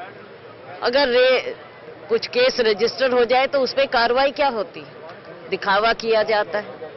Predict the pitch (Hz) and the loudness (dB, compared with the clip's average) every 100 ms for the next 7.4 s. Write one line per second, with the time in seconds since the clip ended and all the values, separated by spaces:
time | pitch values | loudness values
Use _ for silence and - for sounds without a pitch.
0 | - - - 214 240 302 - 262 247 254 | -14 -16 -4 -2 2 0 0 0 2 0
1 | - 220 - 196 220 233 214 - 196 - | 0 -2 -2 0 2 2 0 0 -2 0
2 | 185 214 202 196 190 190 185 175 - 190 | 0 2 0 0 0 -2 -2 -4 0 0
3 | 202 190 190 196 - 185 170 - 185 165 | 2 0 -2 -4 -2 -2 -2 -4 -6 -6
4 | 175 196 190 160 - - 214 214 - 190 | -2 -2 -2 -6 -14 -2 0 0 0 0
5 | 185 180 214 180 190 165 170 165 180 196 | 0 0 -2 -2 -2 -2 -2 0 -2 -2
6 | - 170 165 185 175 147 143 165 143 147 | -4 -6 -6 -6 -8 -8 -10 -10 -10 -12
7 | 147 - 123 127 | -12 -12 -12 -12